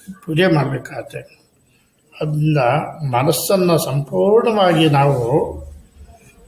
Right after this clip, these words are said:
ಮೂಲಾಧಾರದ ಮೇಲೆ ಮಣಿಪುರ ಚಕ್ರ ಮತ್ತು ಸ್ವಾಧಿಷ್ಠಾನ ಚಕ್ರಗಳ ಮೇಲೆ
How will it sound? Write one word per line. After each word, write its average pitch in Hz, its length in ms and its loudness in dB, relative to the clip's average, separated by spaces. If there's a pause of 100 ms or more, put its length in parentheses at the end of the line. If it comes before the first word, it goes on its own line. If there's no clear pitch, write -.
ಮೂಲಾಧಾರದ 165 920 4
ಮೇಲೆ 165 320 4
ಮಣಿಪುರ 165 540 2
ಚಕ್ರ 170 340 0
ಮತ್ತು 151 280 0
ಸ್ವಾಧಿಷ್ಠಾನ 151 720 0
ಚಕ್ರಗಳ 139 440 0
ಮೇಲೆ 147 640 0